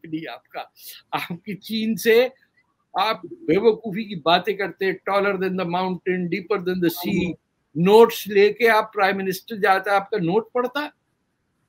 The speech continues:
कहना क्या है? उन्होंने कहा, "जी, English ठीक बोल रहे ना, बस आपकी चीनियों दे रहा।" Making a fool out of them, वो खा गए आपको, Chinese loot के ले गए आपको।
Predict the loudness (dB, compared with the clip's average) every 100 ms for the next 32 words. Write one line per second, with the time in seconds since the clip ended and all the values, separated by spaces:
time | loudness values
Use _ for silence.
0 | _ _ _ _ -2 2 4 2 0 -4
1 | -4 -8 -10 -6 -4 -4 -6 -4 -6 -6
2 | -6 -2 0 2 2 -2 -6 -8 -8 -6
3 | -6 -8 -18 -10 -6 -2 0 0 0 -2
4 | -4 -6 _ _ _ _ _ _ _ _
5 | _ -8 -4 -4 -8 -6 0 4 4 4
6 | 2 2 0 -6 -2 2 2 2 2 2
7 | 2 0 0 2 4 4 4 2 -2 -10
8 | -10 _ _ _ _ 6 8 10 8 8
9 | 6 6 4 4 4 6 4 0 -4 -14